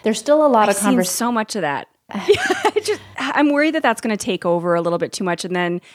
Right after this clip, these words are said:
Speaker 2: the, the rest of the people are kind of, like, uh, sort of backing away from,
Speaker 1: Yeah.
Speaker 2: like, uh, you know. What do you think about that?
Speaker 1: Uh, well, I, I think that it's because it's, it's new and, and N F Ts.
Speaker 2: Yeah.
Speaker 1: But I'm not gonna say that I'm an N F T expert. I do ha-, own a few N F Ts, but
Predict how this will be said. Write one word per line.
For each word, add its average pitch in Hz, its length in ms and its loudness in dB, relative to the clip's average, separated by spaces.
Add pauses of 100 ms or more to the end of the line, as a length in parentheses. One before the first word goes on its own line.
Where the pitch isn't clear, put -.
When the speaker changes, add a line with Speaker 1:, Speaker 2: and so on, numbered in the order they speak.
(120)
Speaker 2:
the, - 160 -10
the 196 160 -2
rest 196 220 -2
of 208 40 -6
the 190 60 -8
people 208 200 -4
are 185 100 0
kind 180 160 -6
of, 165 40 -10
like, 160 240 -4 (120)
uh, 127 460 -6
sort 196 200 -8
of 180 200 -10 (120)
backing 196 400 0
away 175 300 2
from, 233 180 -2
Speaker 1:
Yeah. 208 880 2
Speaker 2:
like, - 80 -18
uh, - 20 -20
you 220 220 -8
know. 196 340 -4 (340)
What 226 100 0
do 240 40 0
you 240 80 0
think - 160 -4
about 170 180 -4
that? 143 220 -2
Speaker 1:
Uh, 302 240 0
well, 339 280 4
I, 302 160 2
I 277 60 2
think 349 200 -2
that 302 300 0
it's 233 160 -4
because 240 280 -2
it's, 220 240 -6 (280)
it's 202 200 -8
new 208 380 2
and, 170 260 0
and 175 300 -2
N 185 140 0
F 180 160 -2
Ts. - 180 -10
Speaker 2:
Yeah. 131 340 2
Speaker 1:
But 190 240 -2
I'm 202 120 0
not 208 160 0
gonna 214 120 0
say 202 220 0
that 185 120 -2
I'm 180 140 0
an 165 100 2
N 165 140 0
F 165 120 -4
T - 240 -8
expert. 165 360 -6
I 160 120 -2
do 151 200 -10
ha-, - 220 -12 (100)
own 170 320 -2
a 175 60 -10
few 175 240 -4
N 180 180 -2
F 175 160 0
Ts, 175 300 0
but 170 260 0